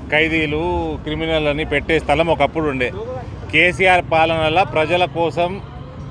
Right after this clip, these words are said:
బలంగా కొట్లాడేటోళ్ళ మీద దొంగ కేసులు పెట్టి జైళ్ళల్లో పెట్టే రజాకర్ రాజ్యం తెలంగాణలో వచ్చింది.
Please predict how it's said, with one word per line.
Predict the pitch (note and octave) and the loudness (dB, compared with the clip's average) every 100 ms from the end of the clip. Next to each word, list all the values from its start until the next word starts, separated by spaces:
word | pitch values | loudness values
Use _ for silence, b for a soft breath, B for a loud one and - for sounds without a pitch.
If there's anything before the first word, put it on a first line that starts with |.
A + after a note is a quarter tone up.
| - | 2
బలంగా | D3 E3 F3 F3 | 4 4 2 2
కొట్లాడేటోళ్ళ | E3 D#3 D#3 D#3+ E3 C#3 D3+ D3+ | 0 -2 2 2 2 0 -2 -2
మీద | D3 D3+ E3+ C3+ | 0 0 0 0
దొంగ | C#3 | 0
కేసులు | D#3+ D#3 D3 D#3 B2+ | 0 0 0 -2 -2
పెట్టి | B2 A2 G3+ F#3 - - - - - - G3+ - | -2 0 -4 -4 -10 -14 -14 -14 -14 -12 -12 -2
జైళ్ళల్లో | C#3+ E3 E3+ E3 D#3 | 2 4 4 2 0
పెట్టే | D3 C3 E3+ | 0 0 2
రజాకర్ | C#3+ C#3+ F3 E3+ E3+ D3+ | 2 4 4 4 2 4
రాజ్యం | C#3+ C3 F#3+ | 2 0 0
తెలంగాణలో | D#3+ D3 C#3+ C#3 D#3+ | 0 2 0 -2 -2
వచ్చింది. | A#2+ - G2 | -6 -8 -14